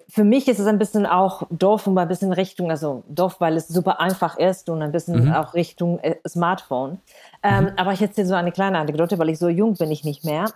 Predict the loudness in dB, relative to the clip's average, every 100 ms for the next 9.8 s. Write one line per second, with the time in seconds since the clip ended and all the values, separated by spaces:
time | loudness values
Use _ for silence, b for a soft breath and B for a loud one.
0 | -4 -2 0 -2 -2 0 0 0 0 0
1 | 0 2 4 4 4 4 4 4 4 4
2 | 2 2 0 2 2 2 2 0 -2 -6
3 | -8 -4 -2 -2 -4 -4 -2 -4 0 0
4 | 0 -2 -2 -2 -4 -2 -2 0 -2 -6
5 | -4 -2 0 -2 -2 0 0 2 0 0
6 | -2 -2 -2 -2 -4 -4 -4 -4 -4 -4
7 | -2 -2 -6 -14 B B B -8 -4 -2
8 | -2 0 0 0 0 0 -2 -6 -4 -2
9 | -2 -4 -6 -2 -2 0 -2